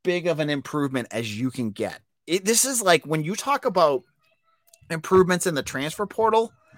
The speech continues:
getting Christian Mahogany back is like landing a five-star in the transfer portal, but you had him in your own backyard. But credit to the staff, Mahogany got offers to go elsewhere. He stayed at B C, and I'm sure Friends of the Heights did their job too to help s-, keep him here.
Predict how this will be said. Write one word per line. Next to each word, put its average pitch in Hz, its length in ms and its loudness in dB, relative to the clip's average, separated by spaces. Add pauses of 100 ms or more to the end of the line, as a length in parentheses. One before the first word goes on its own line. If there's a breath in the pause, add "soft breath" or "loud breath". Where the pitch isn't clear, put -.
(680 soft breath)
getting 233 480 4
Christian 208 440 -4
Mahogany 151 500 -2
back 131 360 0
is 127 180 -4
like 131 300 -2
landing 143 460 -4
a 120 100 -6
five-star 98 560 -8
in 87 60 -16
the 82 80 -18
transfer 85 340 -20
portal, 76 340 -20 (140)
but 147 160 -8
you 175 60 -2
had 190 160 4
him 180 80 0
in 170 80 -4
your 156 160 -2
own 156 80 0
backyard. 131 500 -2 (460 soft breath)
But 180 180 8 (160)
credit 180 420 2
to 185 80 -4
the 165 100 -2
staff, 170 540 0 (520)
Mahogany 165 640 2
got 123 220 -2
offers 139 380 -2
to - 80 -12
go 113 160 -6
elsewhere. 113 360 -6
He - 240 -16
stayed 170 300 -6
at 120 100 -6
B 113 140 -14
C, 104 200 -10
and 82 100 -14
I'm 90 60 -16
sure 175 300 -2
Friends 143 300 -6
of 120 80 -4
the 107 60 -2
Heights 113 300 -8
did 104 160 -10
their 98 140 -6
job 92 280 -8
too 107 180 -10
to 95 80 -6
help 107 220 -10
s-, - 220 -16
keep - 220 -18
him 87 140 -16
here. 69 220 -20